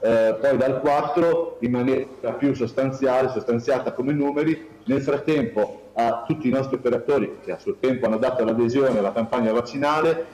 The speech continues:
perverrà un momento in cui, eh, è stato, eh, stabilito giorno e ora in cui presentarsi al sito di vaccinazione che sarà qui al centro prelievi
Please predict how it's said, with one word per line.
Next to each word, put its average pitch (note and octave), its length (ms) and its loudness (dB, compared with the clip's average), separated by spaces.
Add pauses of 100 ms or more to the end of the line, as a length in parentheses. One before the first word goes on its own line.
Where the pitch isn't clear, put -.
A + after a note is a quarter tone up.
(240)
perverrà C3 640 2
un - 140 -2 (840)
momento F#3+ 760 -4 (220)
in C#3+ 240 0
cui, D#3 400 4
eh, B2 240 2
è A#2+ 60 0
stato, C3 680 0 (240)
eh, G#2+ 380 2 (160)
stabilito C#3+ 680 2
giorno D3 360 2
e D3+ 40 4
ora D3+ 300 4
in D3+ 100 -2
cui C3 120 -2
presentarsi B2 840 0
al A2+ 160 0
sito A#2 300 -2
di A2 80 0
vaccinazione A2+ 1040 -2
che B2+ 100 -2
sarà C#3 280 0
qui C#3 340 2
al A2 220 2
centro A#2+ 320 -2
prelievi A#2+ 800 0